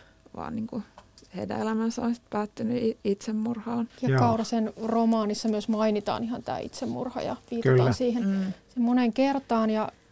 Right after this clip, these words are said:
Speaker 2: sitten kiinnostavaa tähän liittyen, niin itse nostasin tällaisen sanaparileikittelyn kuin dekonstruktiofeminismistä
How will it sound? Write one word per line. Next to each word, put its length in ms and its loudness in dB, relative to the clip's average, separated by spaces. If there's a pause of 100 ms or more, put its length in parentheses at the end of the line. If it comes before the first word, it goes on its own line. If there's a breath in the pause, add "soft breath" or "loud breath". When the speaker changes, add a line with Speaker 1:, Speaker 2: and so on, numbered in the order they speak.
(140)
Speaker 2:
sitten 320 -6
kiinnostavaa 560 0
tähän 340 2
liittyen, 440 0
niin 220 -2 (360)
itse 260 -4
nostasin 420 0
tällaisen 400 -2 (140)
sanaparileikittelyn 1200 0
kuin 140 -8 (240 loud breath)
dekonstruktiofeminismistä 1900 0